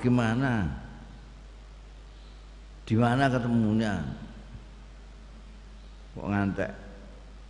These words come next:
nangis-nangis gitu karena kangen. "Ya laimi fil hawal udhri ma'ziratan," maafkan saya. Ma'ziratan itu maafkan saya.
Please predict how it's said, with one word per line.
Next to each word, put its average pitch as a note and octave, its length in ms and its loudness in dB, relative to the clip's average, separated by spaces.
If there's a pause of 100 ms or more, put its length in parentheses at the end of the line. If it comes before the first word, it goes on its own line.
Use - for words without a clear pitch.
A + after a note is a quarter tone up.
(300)
nangis-nangis F#2+ 720 4
gitu F2 240 2
karena F2 400 4
kangen. D#2 560 4 (1300)
"Ya A#2+ 240 12
laimi F3 560 12
fil D#3+ 240 12
hawal D3+ 560 12
udhri B2+ 960 12 (1700)
ma'ziratan," G#2 1120 6
maafkan A#2+ 800 6
saya. F2+ 400 4 (1500)
Ma'ziratan F#2 800 4
itu A2 100 0
maafkan D#2 640 0
saya. G#1 240 -6